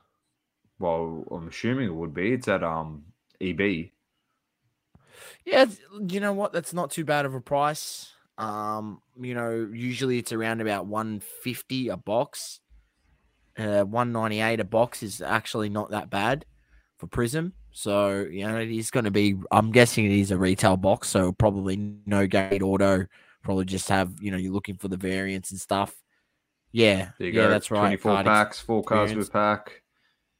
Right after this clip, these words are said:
Speaker 1: Here we go.
Speaker 2: Yeah, I'm
Speaker 1: Most
Speaker 2: guessing
Speaker 1: popular
Speaker 2: that's the
Speaker 1: release of
Speaker 2: one.
Speaker 1: the year. It says autograph content in here. Search for retail exclusive insert sets as Instant Impact, Emergent, U S A Basketball, Dominance, Global Reach,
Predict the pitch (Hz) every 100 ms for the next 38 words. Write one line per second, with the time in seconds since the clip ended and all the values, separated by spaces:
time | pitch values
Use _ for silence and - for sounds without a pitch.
0 | - 98 92 101 98 104 101 110 104 107
1 | 98 101 104 98 95 101 107 131 131 127
2 | 123 120 _ _ _ _ _ _ - -
3 | 123 117 - 127 120 104 107 98 - 110
4 | 107 101 101 98 92 95 110 139 _ _
5 | _ _ _ _ _ _ _ _ _ -
6 | 117 107 107 95 107 110 113 101 - 110
7 | 104 104 92 98 107 98 - 107 101 -
8 | 78 101 95 95 117 107 104 104 95 101
9 | 98 98 95 98 95 98 90 _ _ _
10 | _ - 120 113 110 101 87 98 101 -
11 | 101 95 98 98 98 98 - 110 104 95
12 | 92 98 98 98 -